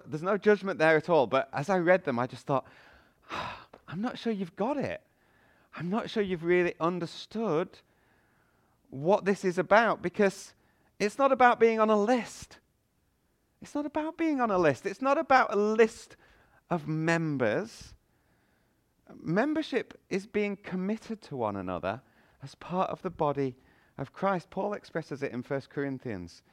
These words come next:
It's not a name on a piece of paper. It's not about being able to have your say. It's not about being able to vote. We don't even do that anyway. It's about a deep love and commitment to each other.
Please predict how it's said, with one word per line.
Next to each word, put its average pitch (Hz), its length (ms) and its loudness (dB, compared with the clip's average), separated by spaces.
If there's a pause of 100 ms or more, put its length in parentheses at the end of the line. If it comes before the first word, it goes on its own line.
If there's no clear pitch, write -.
(640)
It's - 100 -20
not - 140 -8
a 285 40 -6
name 190 280 -4
on 139 80 -2
a 127 40 -4
piece 131 320 -8
of - 80 -14
paper. 113 280 -4
It's 180 120 -8
not 214 100 0
about 190 240 2
being 147 160 0
able 131 160 -2
to - 80 -14
have 113 180 -4
your 104 100 -6
say. 104 380 -8
It's 143 100 -12
not - 100 -10
about 143 340 -6
being 120 180 -2
able 101 220 -2
to 101 100 -8
vote. 95 600 -6 (240)
We 110 60 -12
don't 113 120 -4
even 104 180 -4
do 98 200 -4
that 82 180 -10
anyway. 78 380 -8 (680)
It's - 160 -10
about 185 320 2
a 151 40 -2
deep 180 500 -6 (280)
love 113 560 2 (800)
and 123 140 -14
commitment 123 720 -10 (580)
to 151 180 -4
each - 220 -6
other. - 300 -10